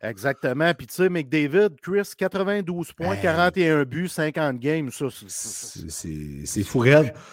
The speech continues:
Speaker 1: Je n'ai
Speaker 2: C'est
Speaker 1: plus de mots.
Speaker 2: Ah non, c'est fou raide. Ça, là, moi, je suis super content. Ça serait le fun que les Oilers aillent loin en série, mais il va falloir que Ken Holland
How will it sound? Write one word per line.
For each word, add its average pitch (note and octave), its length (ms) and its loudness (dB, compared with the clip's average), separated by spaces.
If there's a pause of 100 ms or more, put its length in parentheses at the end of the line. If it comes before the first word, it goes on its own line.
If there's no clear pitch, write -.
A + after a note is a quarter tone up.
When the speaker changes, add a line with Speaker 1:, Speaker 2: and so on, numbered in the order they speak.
Speaker 1:
Je C3+ 140 6
n'ai B3 160 8
Speaker 2:
C'est E4+ 100 6
Speaker 1:
plus B3+ 200 6
de G3+ 120 8
mots. D#3+ 240 0 (1120)
Speaker 2:
Ah A#2 100 6
non, D#3 180 10
c'est A#2 140 2
fou - 140 0
raide. D3 260 6
Ça, E3+ 140 6
là, D3+ 140 10
moi, C#3 100 6
je - 80 2
suis A2 100 -4
super D3+ 220 4
content. C#3+ 420 2 (220)
Ça - 160 -4
serait A#2+ 220 2
le A2 60 4
fun A#2 480 -2 (500)
que A2 100 -8
les F#2+ 140 2
Oilers A2+ 500 4
aillent A2+ 120 -2
loin A2+ 400 -4
en G#2 40 -6
série, A2+ 460 -4
mais A2+ 220 -2
il A#2+ 60 -2
va B2 120 2
falloir C3 260 2
que B2+ 120 0
Ken D3 300 0
Holland A#2+ 600 0